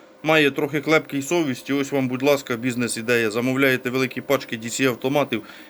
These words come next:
продаєте їх по міняємих цінах, вам бабосик, доход, респект і уважуха. Працює в мене він в off-grid режимі. На оцих холод-, на оцих, е, кисляках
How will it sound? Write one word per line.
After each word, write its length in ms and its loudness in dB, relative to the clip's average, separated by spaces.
продаєте 540 2
їх 140 -2
по 140 -4
міняємих 500 2
цінах, 360 -2
вам 220 2
бабосик, 540 2
доход, 420 -2
респект 440 -2
і 60 -4
уважуха. 600 -2
Працює 440 4
в 80 2
мене 300 4
він 260 0
в 60 0
off-grid 460 0
режимі. 520 2
На 140 6
оцих 280 2
холод-, 460 0
на 200 2
оцих, 520 0
е, 600 0
кисляках 600 2